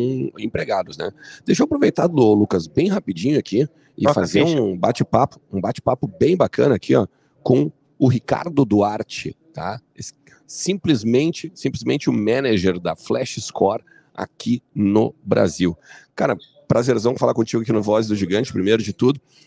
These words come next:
Speaker 1: e principalmente desejar boas-vindas também ao Flash Score aqui pra Porto Alegre, né, e pra todo mundo que a gente tá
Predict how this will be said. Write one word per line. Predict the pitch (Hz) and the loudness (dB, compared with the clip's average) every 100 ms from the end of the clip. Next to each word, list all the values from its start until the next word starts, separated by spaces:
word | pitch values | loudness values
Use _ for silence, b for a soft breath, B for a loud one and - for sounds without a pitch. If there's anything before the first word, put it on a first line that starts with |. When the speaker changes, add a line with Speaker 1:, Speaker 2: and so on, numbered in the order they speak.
| b | b
Speaker 1:
e | 104 127 156 | -2 0 0
principalmente | 143 143 160 165 143 165 - 185 185 160 _ | 0 -2 0 0 0 -2 -4 -2 -2 -4 _
desejar | 127 123 123 | 0 2 2
boas-vindas | 151 180 214 104 156 190 - | 4 2 0 0 0 0 -2
também | 90 104 | -4 -2
ao | 131 | -2
Flash | - 110 - | -2 -4 -4
Score | - 120 143 | -2 -2 -2
aqui | - - - | -6 -6 -2
pra | 170 | -2
Porto | - - 123 | 0 -2 0
Alegre, | 95 127 123 | -2 -6 -8
né, | 98 | -8
e | 107 | -6
pra | 104 | -6
todo | - 110 107 | -2 -2 -2
mundo | 107 117 | -8 -6
que | 113 | -4
a | |
gente | 104 113 | -4 -6
tá | - 107 | -6 -8